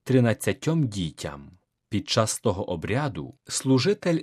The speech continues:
запитує у батьків та хресних батьків: «Чого ви просите у Божої Церкви для ваших дітей?»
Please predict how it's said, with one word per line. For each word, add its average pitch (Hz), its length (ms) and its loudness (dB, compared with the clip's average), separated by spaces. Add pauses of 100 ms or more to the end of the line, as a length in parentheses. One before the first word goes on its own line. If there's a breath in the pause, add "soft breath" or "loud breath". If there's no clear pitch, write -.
запитує 117 800 0
у 107 80 -4
батьків 139 640 -4 (120)
та 101 120 -2
хресних 101 640 -4
батьків: 101 580 -4 (400)
«Чого 156 340 2
ви 127 120 2
просите 127 800 2
у 110 100 -4
Божої 117 440 0
Церкви 117 760 -2
для 110 220 0
ваших 110 400 0
дітей?» 104 640 -2